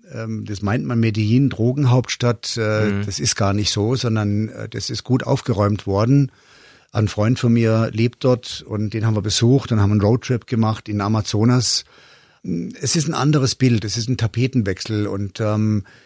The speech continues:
Speaker 1: man hat dann tatsächlich nur Verantwortung für sich selbst und, und für das eigene Erleben.
Speaker 2: Welche Art von Jochen Schweizer Erlebnis würdest du jemandem empfehlen, der schon aus, äh, Flugzeugen gesprungen ist, der mit Haien und Orcas getaucht hat und der
Speaker 1: <laughs>
Speaker 2: Marathons läuft? Ich denke da an mich.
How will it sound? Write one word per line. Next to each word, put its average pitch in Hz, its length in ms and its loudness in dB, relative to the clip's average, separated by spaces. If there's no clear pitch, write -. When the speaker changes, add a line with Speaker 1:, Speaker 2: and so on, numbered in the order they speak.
Speaker 1:
man 104 240 0
hat 117 160 0
dann 113 420 0
tatsächlich 117 340 -2
nur 113 120 6
Verantwortung 113 500 -2
für 113 120 -2
sich 101 180 0
selbst 110 420 2
und, 110 240 2
und 101 180 -4
für 110 140 0
das 98 160 -4
eigene 98 320 2
Erleben. 87 480 -2
Speaker 2:
Welche 220 480 0
Art 185 220 2
von 202 320 0
Jochen 196 300 0
Schweizer 165 400 0
Erlebnis 147 460 -4
würdest 156 280 -6
du 160 40 -2
jemandem 143 340 0
empfehlen, 180 560 0
der 135 120 2
schon 151 220 0
aus, 131 420 0
äh, 120 160 2
Flugzeugen 214 440 0
gesprungen 190 360 -2
ist, 165 200 -6
der 127 80 0
mit 117 180 -4
Haien 170 340 -2
und 120 180 -12
Orcas 190 380 -2
getaucht 160 480 0
hat 156 120 2
und 185 160 2
der 139 100 -4
Speaker 1:
<laughs> - 0 -
Speaker 2:
Marathons 143 560 -2
läuft? 127 240 -8
Ich 135 80 -10
denke 170 220 -6
da 156 100 0
an 147 100 -2
mich. 247 440 0